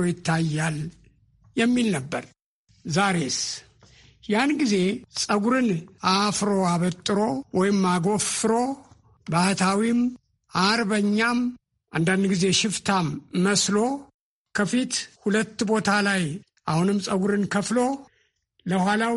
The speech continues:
ጸጉር ደረጃ አውጥቶ ከወደ ግንባር ያለውን ወደፊት ሳፕ አድርጎ የፊቱን ደምደም ደምደም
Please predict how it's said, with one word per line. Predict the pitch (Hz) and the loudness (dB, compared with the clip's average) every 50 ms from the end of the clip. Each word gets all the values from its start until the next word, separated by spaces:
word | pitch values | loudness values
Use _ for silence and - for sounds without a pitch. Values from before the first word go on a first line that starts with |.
| 233 - | -2 -4
ጸጉር | - 214 226 202 233 254 254 269 240 - - _ _ _ _ _ _ - - | -4 -4 -2 -2 -2 -2 -2 -4 -8 -10 -14 _ _ _ _ _ _ -14 -4
ደረጃ | 151 170 196 196 202 202 180 202 202 196 196 202 208 | -2 0 0 2 0 0 0 0 0 0 0 -2 -2
አውጥቶ | 190 190 208 208 202 220 - - 190 190 190 202 220 226 240 - _ _ | -2 -2 -2 -2 -4 -6 -4 -2 -2 -2 -2 -2 -4 -6 -8 -12 _ _
ከወደ | - - 196 208 220 202 220 220 | -4 -2 0 0 2 2 0 0
ግንባር | 185 226 226 214 196 175 220 220 226 220 220 - - - - _ | 0 0 0 0 0 0 0 0 0 -2 -4 -6 -8 -12 -12 _
ያለውን | 175 175 185 196 196 196 202 202 208 226 240 254 269 269 - - - _ _ _ - | -2 0 0 0 0 0 0 0 0 2 2 0 0 -2 -4 -8 -16 _ _ _ -4
ወደፊት | 185 175 190 202 196 - 233 208 - - - - _ _ - | -2 0 0 0 0 0 -2 -4 -4 -10 -16 -18 _ _ -8
ሳፕ | - - - 185 196 220 - - - _ _ - - - _ _ - | -6 -2 0 0 0 0 -2 -6 -14 _ _ -20 -20 -20 _ _ -4
አድርጎ | - 185 180 165 170 180 170 156 151 175 185 208 226 240 233 - _ - 151 143 | -2 -2 0 0 0 -2 -2 -2 0 0 0 0 -2 -4 -8 -12 _ -8 -4 0
የፊቱን | 170 208 220 - 254 262 - 262 285 294 285 302 302 - _ _ - | 0 0 0 0 -2 0 0 0 2 2 0 -2 -4 -8 _ _ -8
ደምደም | 165 147 175 180 175 170 170 156 190 214 226 220 220 214 220 - _ _ _ - 190 165 | -4 -2 0 2 2 0 2 2 0 2 2 0 -2 -4 -6 -12 _ _ _ -12 -6 -2
ደምደም | 170 185 190 185 175 175 160 143 170 202 214 202 | 0 0 0 0 0 -2 -2 -2 0 0 0 0